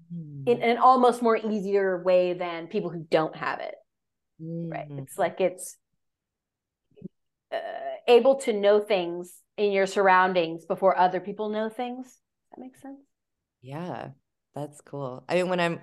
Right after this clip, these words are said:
Speaker 1: yeah, when I'm in that mode of, I'm just, like, flowing and, you know, I'm just, I just show up to a town and I'm just like, "I'm just gonna walk around and, and see what happens." And then, like, magic just unfolds.
Speaker 2: <laughs>
Speaker 1: I always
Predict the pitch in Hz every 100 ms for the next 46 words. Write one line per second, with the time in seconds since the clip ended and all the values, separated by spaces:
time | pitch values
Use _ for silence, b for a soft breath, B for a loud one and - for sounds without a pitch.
0 | b b b 170 151 151 151 165 170 156
1 | 139 151 151 151 147 131 135 143 135 135
2 | 120 135 - 147 135 135 139 131 131 123
3 | 131 143 b b b b - 151 131 131
4 | 139 _ - 143 135 135 - - 131 143
5 | 139 143 139 131 - 147 143 135 131 135
6 | 131 131 135 139 135 - 135 151 165 -
7 | 185 190 185 165 165 185 185 180 208 247
8 | 202 175 160 160 160 - - 151 147 170
9 | 170 170 170 170 202 160 147 139 147 147
10 | 143 151 143 143 151 143 147 143 - 135
11 | 139 139 139 131 147 240 - 320 349 339
12 | 359 - 185 190 208